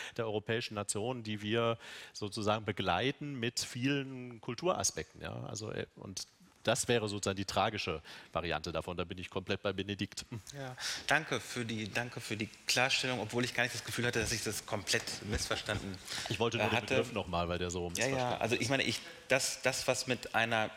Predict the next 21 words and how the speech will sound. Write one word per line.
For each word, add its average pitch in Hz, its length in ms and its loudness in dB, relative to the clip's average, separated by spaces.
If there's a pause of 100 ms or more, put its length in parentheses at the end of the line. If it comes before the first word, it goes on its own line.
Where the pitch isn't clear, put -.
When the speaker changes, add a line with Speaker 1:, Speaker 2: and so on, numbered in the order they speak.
(140)
Speaker 2:
Zunahme 131 680 4
an - 180 0
öffentlicher 123 640 0
Rede 117 340 4
in 104 220 -2
zumindest 113 360 -2
deutscher 110 280 0
Sprache 107 380 0
über 85 220 0
Afrika 110 520 -2
zu - 140 -4
tun 117 220 -4
hat, 107 160 0 (520)
erlebe 104 240 2
ich - 80 -2
ja 101 100 2
selbst 98 400 0
auch - 160 -2
in 95 80 -4
meiner 98 240 2
Medienwelt. 85 680 -2